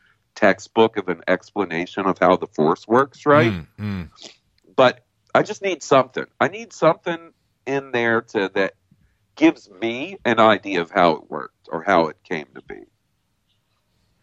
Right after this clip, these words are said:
Speaker 2: Mm, yeah, me too. Hmm,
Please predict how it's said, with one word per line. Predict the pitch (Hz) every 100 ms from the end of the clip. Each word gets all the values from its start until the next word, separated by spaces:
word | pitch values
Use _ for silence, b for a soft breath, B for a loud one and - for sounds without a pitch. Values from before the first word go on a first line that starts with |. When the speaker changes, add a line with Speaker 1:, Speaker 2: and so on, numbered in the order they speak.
| 104
Speaker 2:
Mm, | 85 80 80 80 80 76 73 _
yeah, | 92 90 82
me | 85
too. | 85 90 85 80 - _ _ _ _ _ _ _ _ _ B B B B B B B B B B _ b b b b b b _ _ _ _ -
Hmm, | 104 101 98 87 80